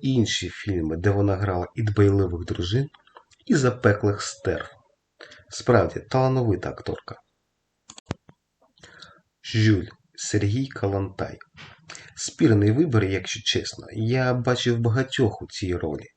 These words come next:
І Станіслава Буклана, і Олега Вінника, і Володимира Грянського, і Андрія Горбунова, і навіть Олексія Вертинського. Але зупинився на кандидатурі Сергія.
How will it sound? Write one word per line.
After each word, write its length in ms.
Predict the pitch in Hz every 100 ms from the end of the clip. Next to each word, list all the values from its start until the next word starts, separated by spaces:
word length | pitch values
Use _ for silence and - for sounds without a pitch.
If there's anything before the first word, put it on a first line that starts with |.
| - - - - -
І 40 |
Станіслава 580 | - 139 135 160 156 98
Буклана, 760 | 90 - 78 82 92 90 80 -
і 120 | 107
Олега 420 | 92 98 90 90
Вінника, 600 | 82 90 101 98 85 - -
і 100 | 104
Володимира 580 | 90 90 90 90 85 85
Грянського, 760 | 85 85 85 87 - - 62 - - - - -
і 40 |
Андрія 340 | 104 110 110 98
Горбунова, 680 | 98 90 92 87 92 90 78 _ -
і 80 | 98
навіть 440 | 95 104 110 -
Олексія 540 | 85 80 - - 90 85
Вертинського. 800 | 80 - 85 82 - - - - _ _ _ _ _ - - - -
Але 360 | - 127 185 214
зупинився 680 | 110 107 104 113 135 143 117
на 80 | 98
кандидатурі 640 | 95 90 87 87 - 101
Сергія. 540 | 95 - 82 80 78